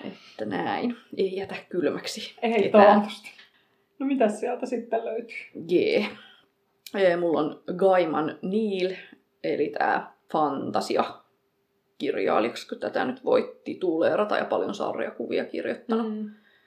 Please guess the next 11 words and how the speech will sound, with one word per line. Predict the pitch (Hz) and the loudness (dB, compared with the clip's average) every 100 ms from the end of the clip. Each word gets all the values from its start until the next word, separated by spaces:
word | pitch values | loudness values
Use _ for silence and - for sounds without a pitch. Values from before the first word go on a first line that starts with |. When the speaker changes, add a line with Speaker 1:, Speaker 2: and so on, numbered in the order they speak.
| _ _ - | _ _ -18
Speaker 1:
ja | - | -12
kuvittanut | 175 175 202 - 208 214 - _ _ _ _ - | -8 -6 -6 -6 -4 -4 -6 _ _ _ _ -16
mies | 175 170 160 151 - - | -14 -10 -8 -8 -10 -8
menneisyydestä. | 180 175 165 147 95 95 - 101 113 180 - | -6 -6 -4 -4 -2 -2 -2 0 2 0 0
Mä | 123 123 | 0 0
en | 92 | -2
oo | |
siis | - 160 - | -4 -6 -4
vuosiin | 160 147 131 - 104 151 | -2 0 0 -2 -2 -4
lukenut | - 185 208 - _ - | -2 -2 -2 -8 _ -4
tältä | - - 226 | -2 -2 -4